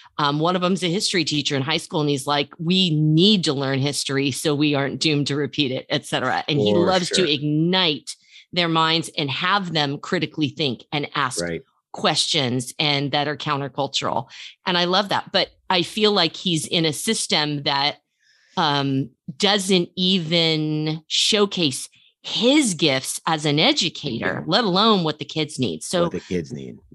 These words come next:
Speaker 1: talk
Speaker 2: Right.
Speaker 1: about that.
Speaker 2: So what you're talking about is, you said that, you said the right word.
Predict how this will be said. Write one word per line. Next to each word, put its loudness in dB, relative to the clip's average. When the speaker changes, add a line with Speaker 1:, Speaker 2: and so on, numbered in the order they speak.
Speaker 1:
talk 0
Speaker 2:
Right. 4
Speaker 1:
about 2
that. -2
Speaker 2:
So 4
what 2
you're 4
talking 0
about 0
is, 0
you -6
said 0
that, 4
you 4
said 4
the 4
right 2
word. -8